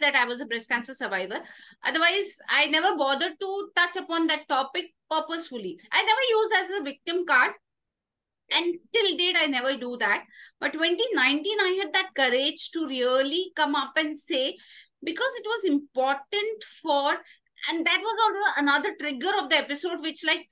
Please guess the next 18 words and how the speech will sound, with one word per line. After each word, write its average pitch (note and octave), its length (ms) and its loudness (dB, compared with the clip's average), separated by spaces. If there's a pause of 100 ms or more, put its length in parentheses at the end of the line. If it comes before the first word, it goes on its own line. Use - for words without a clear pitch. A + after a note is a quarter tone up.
(100)
now C4 300 2 (100)
it's - 140 -8
high C4 260 2
time. C4+ 320 2
People C4 300 -6
should E4+ 240 -6
know B3 600 -2 (380)
what C#4 380 2
a A4 260 0
person C4+ 420 0
survived A#3+ 840 0 (100)
through C#4+ 480 -4 (320)
rather C#4 360 4
than G#4 260 0
simply D4+ 420 -2
judging C4 480 -2
that, D#4 280 0
oh, D#4 280 -4